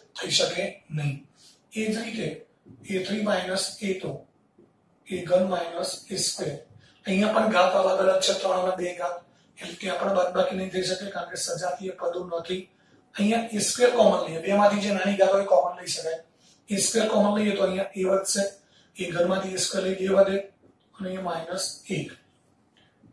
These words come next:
એ ફોર માઇનસ એ થ્રી. એની ચાર ઘાત માઇનસ એ નો ઘન. અહીંયા એ ઘન લઈએ કોમન તો ચાર ઘાત છે એટલે એ વધે અને એ ઘન લઈએ એટલે એક વધે.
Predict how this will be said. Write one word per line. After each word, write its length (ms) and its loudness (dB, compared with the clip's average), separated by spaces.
એ 60 -4
ફોર 360 2
માઇનસ 440 0
એ 140 -2
થ્રી. 280 -8
એની 260 -10
ચાર 280 0
ઘાત 220 -2
માઇનસ 360 -6
એ 100 -10
નો 200 -8
ઘન. 260 0
અહીંયા 360 -4
એ 160 -8
ઘન 220 4
લઈએ 180 -2
કોમન 360 6
તો 140 -6
ચાર 320 0
ઘાત 180 2
છે 120 0
એટલે 560 -8
એ 180 -4
વધે 320 0
અને 160 -8
એ 60 -12
ઘન 240 -4
લઈએ 160 -8
એટલે 140 -10
એક 140 -12
વધે. 200 -4